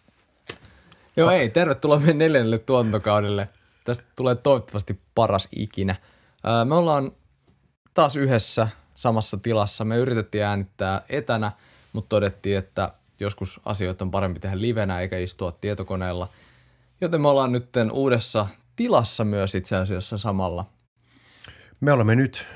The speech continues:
Speaker 2: aurinkoisilla paraisilla, missä tällä hetkellä on hyvin sateista ja harmaata,
Speaker 1: <laughs>
Speaker 2: mutta
Speaker 1: Marraskuu.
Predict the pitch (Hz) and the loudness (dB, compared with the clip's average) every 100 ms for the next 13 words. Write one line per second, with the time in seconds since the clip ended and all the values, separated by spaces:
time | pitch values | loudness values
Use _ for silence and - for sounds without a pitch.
0 | - - - 151 139 107 95 92 90 90 | -20 -20 -4 0 2 2 0 0 0 0
1 | 127 120 104 92 95 92 87 - 87 - | 0 2 2 0 -2 -2 -4 -4 -6 -4
2 | 104 95 87 - 87 85 80 78 _ _ | -4 0 -2 -2 -2 -2 -4 -8 _ _
3 | _ _ _ _ _ _ _ _ _ _ | _ _ _ _ _ _ _ _ _ _
4 | _ _ - 110 104 104 117 107 92 - | _ _ 0 2 2 2 0 0 0 2
5 | 85 101 127 110 101 95 90 _ _ - | 4 6 6 4 0 0 -4 _ _ -16
6 | 262 180 104 117 117 101 - 98 | -14 -8 -2 0 2 0 -2 -12